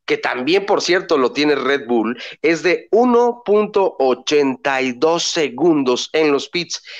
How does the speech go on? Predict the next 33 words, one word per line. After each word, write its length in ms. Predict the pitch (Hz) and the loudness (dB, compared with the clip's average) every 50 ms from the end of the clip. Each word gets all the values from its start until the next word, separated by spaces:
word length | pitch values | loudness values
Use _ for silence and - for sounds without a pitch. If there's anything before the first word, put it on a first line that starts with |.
| - - _ | -20 -10 _
Esto 300 | 147 151 151 - 185 160 | -6 -6 -2 -2 0 0
le 100 | 147 - | 0 0
sucedió 580 | - 123 117 - 123 120 131 147 160 165 160 - | -2 -6 -4 -2 -2 0 2 2 2 2 2 0
a 100 | 131 123 | -2 -2
Max 300 | 127 143 160 185 185 - | 0 0 0 -2 -4 -2
Verstappen 720 | - 170 143 - - 151 139 123 - - 117 127 143 139 - - - - - _ | -4 -4 -4 -2 -2 -2 -2 -2 -2 -2 -2 -2 -2 -4 -8 -18 -20 -20 -14 _
en 180 | - 123 139 139 | -2 0 2 2
el 120 | 139 127 | 0 0
Gran 240 | 120 127 143 143 135 | 0 0 -2 -2 -2
Premio 400 | - 139 147 143 147 147 143 139 | 0 0 0 2 2 2 2 2
de 220 | - 104 127 131 135 | 0 0 -2 -2 -2
Brasil 720 | 135 110 110 123 117 107 104 95 - - 143 135 139 127 | -2 -4 -4 -2 -2 0 -2 -4 -2 -2 -2 -2 0 0
en 140 | 113 113 110 | 0 0 -2
Interlagos 760 | 110 101 - 113 104 107 117 131 131 123 123 139 135 - - - - - - | -2 -2 -2 -4 -2 -2 -2 -2 0 0 0 -2 -2 -4 -10 -14 -18 -12 -4
en 180 | 117 127 139 147 | -2 0 0 0
el 160 | 147 139 - | 0 0 0
dos 300 | - 139 139 127 - 147 | 0 0 0 0 0 0
mil 320 | 160 180 196 202 190 151 | 0 2 0 0 -2 -4
diecinueve. 1120 | 143 170 180 170 160 156 - - 170 160 160 160 160 170 180 190 190 170 127 95 - - _ _ _ _ _ _ _ | -6 -2 -2 0 0 0 -2 -4 -2 0 2 4 4 4 4 4 2 2 0 -2 -2 -6 _ _ _ _ _ _ _
Entonces, 420 | - 113 113 - 151 139 160 151 127 | -6 -4 0 0 0 0 0 0 2
bueno, 500 | 143 156 156 151 131 104 - - - _ _ _ _ _ _ _ _ _ _ _ _ _ _ - - _ - | 2 2 4 4 2 2 -2 -6 -14 _ _ _ _ _ _ _ _ _ _ _ _ _ _ -20 -20 _ -4
indudable 600 | 143 147 139 139 127 143 143 143 147 143 139 - | -2 0 0 0 0 0 0 0 0 -2 -2 0
que 200 | 135 127 131 127 | 0 0 2 2
los 200 | 123 120 104 104 | 2 0 0 0
mecánicos 680 | 113 110 - 127 127 135 135 131 - 123 117 135 - | -2 -2 -2 -2 -2 -2 -2 0 0 0 0 -2 -2
de 200 | 110 107 104 101 | -2 0 0 0
Red 220 | 95 90 117 123 107 | 0 -2 -4 -4 -2
Bull 300 | 110 117 127 135 131 - - - - - | -2 -2 0 -2 -4 -6 -12 -18 -14 -10
son 400 | - - - 156 151 147 143 143 | -6 -2 0 0 2 2 2 2
los 260 | 139 135 127 - 117 | 2 0 0 -2 -2
mejores 800 | 131 139 139 131 - 143 143 143 135 143 156 170 - - - - | 0 0 0 0 0 0 2 2 2 2 0 0 -4 -8 -10 -4
desde 300 | - 113 110 101 - 127 | -2 -2 -2 0 -2 -2
hace 380 | 120 113 - 127 120 113 - | -4 -2 -2 0 0 0 0